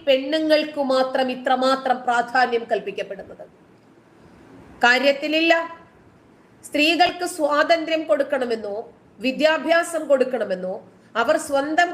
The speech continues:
കാലിൽ നിന്ന് സ്വയം പര്യാപ്തത നേടണമെന്നോ ഒരിക്കലും ഇസ്ലാം പഠിപ്പിക്കുന്നില്ല. ഇസ്ലാം അതിനെ പ്രോത്സാഹിപ്പിക്കുന്നില്ല.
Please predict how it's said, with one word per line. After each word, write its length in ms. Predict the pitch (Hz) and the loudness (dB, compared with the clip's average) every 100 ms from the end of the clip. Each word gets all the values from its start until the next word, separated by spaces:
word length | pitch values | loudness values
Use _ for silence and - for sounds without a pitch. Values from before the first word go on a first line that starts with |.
| 349 | -2
കാലിൽ 560 | 294 294 320 339 330 302 | 0 2 2 2 -2 -4
നിന്ന് 640 | 277 277 311 254 - - | -6 0 2 2 -4 -14
സ്വയം 440 | - 240 262 294 | -6 -2 -2 -2
പര്യാപ്തത 720 | 277 240 254 285 285 285 269 262 | -2 -2 2 2 2 0 0 0
നേടണമെന്നോ 680 | 240 240 240 233 226 220 - | 0 0 -2 -2 -2 -4 -2
ഒരിക്കലും 680 | 214 247 254 269 254 220 - | -2 -2 -2 0 0 -2 -8
ഇസ്ലാം 540 | 208 - 240 220 202 - | -16 -8 0 0 -2 -6
പഠിപ്പിക്കുന്നില്ല. 720 | 202 226 226 226 202 202 208 220 | -6 -6 -8 -10 -8 -6 -6 -8
ഇസ്ലാം 340 | - 226 208 | -6 -4 -4
അതിനെ 200 | 202 202 | -6 -8
പ്രോത്സാഹിപ്പിക്കുന്നില്ല. 1000 | 208 233 233 202 175 - 175 - - | -4 -4 -4 -8 -8 -14 -16 -18 -18